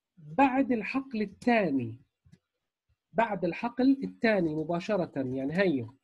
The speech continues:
هي الحقل الأول خلص، كيف عرفت إنه خلص؟ هي فاصلة. بعدين الحقل الثاني ما حطيتش فاصلة هنا، لا كملت، قلت له برايمري كي على مين؟ على هذا العمود اللي هو ال-، الامبلوي اي دي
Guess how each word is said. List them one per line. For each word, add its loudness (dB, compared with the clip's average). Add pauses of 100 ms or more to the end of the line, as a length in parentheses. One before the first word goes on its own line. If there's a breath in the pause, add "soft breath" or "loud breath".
(680)
هي 4
الحقل -2
الأول 2
خلص، 0
كيف 0
عرفت -2
إنه -2
خلص؟ 0
هي 0
فاصلة. -4 (720)
بعدين 2
الحقل 0
الثاني 4
ما 0
حطيتش -4
فاصلة 2
هنا، 0
لا 2
كملت، -2
قلت -6
له 0
برايمري 2
كي 0 (260)
على 4
مين؟ 0 (420)
على 6
هذا 4
العمود 2
اللي -2
هو 0
ال-، -4 (160)
الامبلوي -2
اي 2
دي 2